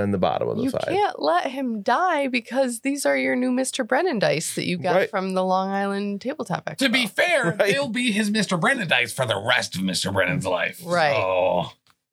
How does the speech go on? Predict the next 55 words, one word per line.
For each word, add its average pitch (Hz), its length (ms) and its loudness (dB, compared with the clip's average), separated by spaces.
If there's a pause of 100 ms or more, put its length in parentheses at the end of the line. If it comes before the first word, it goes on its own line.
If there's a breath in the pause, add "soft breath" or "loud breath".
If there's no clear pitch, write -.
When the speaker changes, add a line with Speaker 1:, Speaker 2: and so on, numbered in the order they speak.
(100)
Speaker 1:
I, 127 240 2
so 190 260 0
far, 180 220 2
they've 156 180 0
done 139 200 0
nothing 180 340 0
but 151 160 2
roll 147 240 0
terribly 123 560 0
for 104 140 0
Mister 95 280 0
Brennan. 62 400 -2
So 80 300 2
Speaker 2:
What? 330 400 -10
Speaker 1:
I 208 140 0
honestly 151 360 0
don't 135 220 0
think 123 160 0
this 117 160 0
D 117 100 0
twenty 117 260 0
has 104 120 -2
rolled 107 200 0
over 101 280 0
a 104 80 2
five. - 460 0 (260)
Speaker 2:
That's 175 320 -2
crazy. 135 680 -2 (480)
You - 60 -16
gotta 170 160 2
microwave 139 480 -2
it. - 240 -2
Speaker 3:
I'm 113 160 0
Speaker 1:
Over 107 120 0
Speaker 3:
a - 20 -2
Speaker 1:
the 98 100 -2
last, 101 340 0
what, 92 240 0
three 101 300 0
episodes? 80 720 0
Speaker 3:
I 85 80 -4
don't 85 120 -8
know. 95 160 -8
I - 60 -12
guess - 200 -12
they 113 140 -8 (100)
really - 220 -4
are 117 160 -4
Mister 110 280 -10
Brennan 104 320 -6
dice, - 300 -4
to 110 100 -12
be - 100 -4
Speaker 2:
Yeah. 151 120 -4
Speaker 3:
fair. - 220 -4